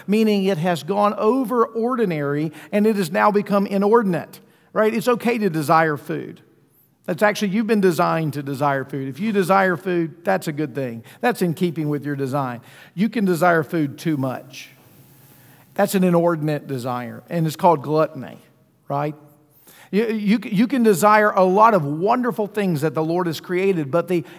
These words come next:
inordinate nature of them, where those passions get outside of the parameters and the boundaries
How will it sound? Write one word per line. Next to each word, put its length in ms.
inordinate 840
nature 500
of 100
them, 160
where 100
those 200
passions 520
get 140
outside 600
of 100
the 80
parameters 560
and 100
the 80
boundaries 720